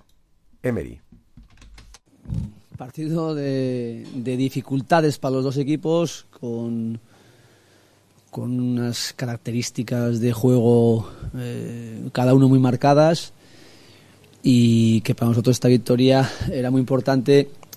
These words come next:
Speaker 2: sabiendo la dificultad que nos íbamos a mover. Entonces hemos hecho un partido muy serio defensivamente el primer tiempo,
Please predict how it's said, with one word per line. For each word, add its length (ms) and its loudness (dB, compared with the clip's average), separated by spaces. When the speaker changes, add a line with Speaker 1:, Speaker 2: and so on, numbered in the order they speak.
Speaker 2:
sabiendo 420 2
la 80 6
dificultad 420 4
que 80 8
nos 140 4
íbamos 240 4
a 40 2
mover. 220 2
Entonces 240 2
hemos 140 6
hecho 100 4
un 60 4
partido 340 6
muy 140 6
serio 180 4
defensivamente 480 6
el 60 4
primer 220 4
tiempo, 400 4